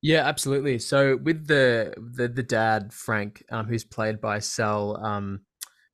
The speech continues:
Galifaro, um, he, I, I saw him get up and do a monologue in an acting class at the Melbourne Actors Lab, which,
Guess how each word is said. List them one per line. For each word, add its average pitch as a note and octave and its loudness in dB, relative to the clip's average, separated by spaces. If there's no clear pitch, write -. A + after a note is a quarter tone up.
Galifaro, G#2+ 0
um, G#2 -2
he, C3 -2
I, C3 2
I C3+ 0
saw E3+ 2
him F#3 2
get C3+ 0
up C3+ -2
and B2+ 0
do A#2+ 2
a A2+ 0
monologue A2 -2
in A#2 -2
an A2 -2
acting A2 -6
class G#2 -2
at - -10
the B2 -2
Melbourne G#2+ 0
Actors G#2+ -6
Lab, G#2 -4
which, - -14